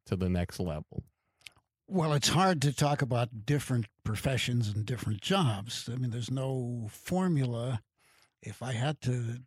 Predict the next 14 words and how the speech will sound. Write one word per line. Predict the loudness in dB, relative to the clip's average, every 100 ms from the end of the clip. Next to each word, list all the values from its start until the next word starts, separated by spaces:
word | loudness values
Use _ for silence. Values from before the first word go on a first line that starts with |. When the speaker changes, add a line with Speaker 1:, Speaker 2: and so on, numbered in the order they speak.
| _
Speaker 2:
hit | -20 -4 -2 0
on | 0 -2 -4
things | -8 -6 -4 -4 -4
that | -6 -8
apply | -8 -6 -4 -4 -6 -6 -6
o-, | -8 -8
o-, | -10 -10 -10 -8
over | -8 -6 -6
a |
broad | -4 -2 0 -2 -6
field, | -6 -4 -4 -4
I | -4 -4
would | -4 -4
say, | -4 -4 -2 -4 -4